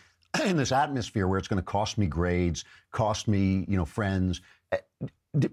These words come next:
people must come to you all the, I mean, I just imagine when I see those guys going out and doing those videos, I, I just imagine people, students must come to them and <laughs> say, basically, "Help, get me out of here." W-, do you have advice for people? Like, how, how do you maneuver through college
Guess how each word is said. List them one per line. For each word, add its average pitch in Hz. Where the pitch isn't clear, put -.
people 196
must 131
come 131
to 120
you 107
all 101
the, 98
I 110
mean, 113
I 113
just 143
imagine 104
when 87
I 82
see 123
those 95
guys 87
going 101
out 98
and 98
doing 101
those 82
videos, 85
I, 92
I 110
just 107
imagine 98
people, 92
students 101
must 92
come 110
to 107
them 87
and -
<laughs> -
say, 170
basically, 110
"Help, 123
get 147
me 107
out 120
of 131
here." 104
W-, 156
do 151
you 226
have 202
advice 135
for -
people? 151
Like, 113
how, -
how 185
do 185
you 175
maneuver 123
through 120
college 101